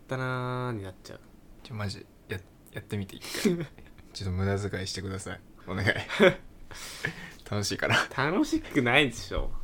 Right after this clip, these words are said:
Speaker 1: 楽しかないよ。
Speaker 2: まあ、っていうね、自慢でした。
Speaker 1: はい。
Speaker 2: で、
Speaker 1: はい。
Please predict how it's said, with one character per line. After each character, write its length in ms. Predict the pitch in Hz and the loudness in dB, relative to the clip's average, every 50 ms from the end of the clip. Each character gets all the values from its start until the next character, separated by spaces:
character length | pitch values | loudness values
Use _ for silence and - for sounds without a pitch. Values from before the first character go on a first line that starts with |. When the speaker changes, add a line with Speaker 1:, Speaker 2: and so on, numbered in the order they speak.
| - - - - - - | -4 -4 -4 -4 -4 -2
Speaker 1:
楽 180 | 139 151 175 | 0 0 0
し 140 | - - - | -2 0 2
か 100 | - 127 | 2 4
な 140 | 110 107 113 | 4 4 4
い 160 | 120 113 104 | 2 2 0
よ。 180 | 90 69 67 - - - - - - - - - - - - | 0 -2 -4 -8 -12 -16 -16 -16 -14 -12 -12 -12 -12 -10 -8
Speaker 2:
ま 80 | - | -8
あ、 40 | 95 | -6
っ 20 | |
て 100 | - - | -4 -4
い 40 | 95 95 | -2 -2
う 20 | |
ね、 200 | 107 113 131 - - - | -2 -2 -4 -6 -8 -12
自 180 | - 110 - 104 | -8 -6 -4 -2
慢 320 | 104 104 107 110 117 - | -2 -2 -2 -2 -4 -6
で 100 | 131 123 | -6 -4
し 100 | 113 - | -4 -4
た。 180 | - - - - - - - - - - | -6 -8 -10 -12 -14 -14 -14 -14 -14 -10
Speaker 1:
は 100 | - 110 | -8 -6
い。 160 | 104 - - - - - - - - - - - - - - - - - - - - - - - | -6 -6 -8 -10 -12 -14 -16 -18 -18 -18 -18 -18 -18 -20 -20 -20 -20 -20 -20 -20 -20 -20 -14 -4
Speaker 2:
で、 420 | - 117 123 123 110 92 - - - - - - - - - - - | 0 2 4 4 4 4 2 -2 -6 -12 -20 -20 -20 -20 -20 -18 -16
Speaker 1:
は 60 | - | -14
い。 80 | - - | -14 -14